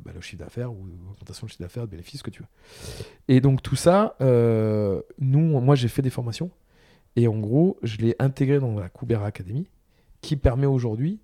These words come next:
de recruter des personnes, donc des profils qui ont un potentiel, sur lequel je les intègre dans Kubera Academy. Donc ils sont en formation chez nous pendant X mois et ils tournent en plus concrètement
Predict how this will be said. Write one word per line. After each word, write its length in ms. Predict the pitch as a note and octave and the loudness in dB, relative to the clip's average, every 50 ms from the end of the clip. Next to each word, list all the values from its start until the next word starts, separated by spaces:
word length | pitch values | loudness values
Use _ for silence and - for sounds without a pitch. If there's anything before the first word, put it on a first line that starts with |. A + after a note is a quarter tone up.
| _ _ | _ _
de 80 | - | -6
recruter 560 | A2 G2 G2 C#3 C#3+ - - D#3 C#3 - - C#3+ | -6 0 0 0 0 2 -2 -4 -2 0 -2 -2
des 120 | C3 A#2+ | -2 -2
personnes, 360 | - G2+ - - - - F#3 | -4 -4 -6 -4 -6 -6 -4
donc 140 | E3+ A#2 G#2 | -4 -4 -4
des 100 | G2+ G#2 | -4 -4
profils 500 | - - - B2 - - C#3+ C#3 C3 B2+ - _ | -4 -2 -4 -4 -4 -2 -4 -4 -4 -6 -10 _
qui 260 | - - - - - - _ | -18 -16 -14 -14 -14 -16 _
ont 80 | - G#2 | -12 -12
un 100 | G2+ G2+ | -12 -10
potentiel, 560 | - - C#3+ C#3 - C3 B2 - - - F3+ - _ _ _ _ _ _ _ _ _ _ _ | -2 0 0 0 0 -4 -8 -4 -6 -8 -8 -8 _ _ _ _ _ _ _ _ _ _ _
sur 180 | - - A#2 A2+ | -8 -2 0 0
lequel 300 | A#2 - - D3+ C3 A2+ | 2 4 2 2 2 2
je 120 | G2+ G#2+ | -6 -6
les 220 | G#2+ G#2+ G2+ A2 | -6 -4 0 2
intègre 380 | C3+ D3 C#3+ - D#3+ D3+ C#3+ C3+ | 2 0 2 2 0 0 2 0
dans 100 | A#2+ A#2 | -2 -4
Kubera 380 | A2+ - - A#2 A#2+ A2 G#2+ G#2+ | -6 -6 -6 -4 -4 -4 -4 -6
Academy. 360 | G#2+ - G2+ G2 G#2 B2 D#3+ - _ _ _ _ _ _ _ _ | -6 -8 -8 -8 -8 -10 -10 -12 _ _ _ _ _ _ _ _
Donc 140 | - - G2 | -12 -12 -10
ils 40 | - | -4
sont 100 | - C3 | -2 0
en 80 | B2+ B2+ | 0 0
formation 440 | - - B2+ A#2 A2+ - - B2 | -2 -4 -4 -4 -4 -6 -6 -8
chez 160 | A2+ - - G#2 | -8 -6 -6 -6
nous 140 | B2 E3 - _ _ _ _ _ _ _ _ _ | -6 -8 -8 _ _ _ _ _ _ _ _ _
pendant 320 | _ - G2 A2 A2 - - _ _ | _ -6 -4 -4 -6 -6 -10 _ _
X 200 | C#3 C3 - - | -8 -8 -6 -6
mois 220 | A#2+ A#2+ - - _ _ _ _ _ - _ _ _ _ _ _ - | -6 -6 -6 -8 _ _ _ _ _ -20 _ _ _ _ _ _ 6
et 260 | C3 C3+ C3 A#2+ - - _ _ _ _ _ _ _ - _ _ | 6 8 8 6 4 -2 _ _ _ _ _ _ _ -20 _ _
ils 100 | C3 B2 | -4 -2
tournent 400 | - - D#3 D3+ D3+ A#2+ F2+ E2 - _ _ _ _ _ | 0 -2 -2 -2 0 -4 -4 -8 -10 _ _ _ _ _
en 100 | A#2 A#2 | -8 -8
plus 400 | A#2 - - C3 B2 - - - _ _ _ | -6 -6 -6 -6 -6 -8 -14 -20 _ _ _
concrètement 640 | - D3+ C#3+ - - C#3+ C3 - C#3+ C3+ C3 C3 | -4 -4 -4 -2 -4 -4 -4 -2 -4 -4 -4 -6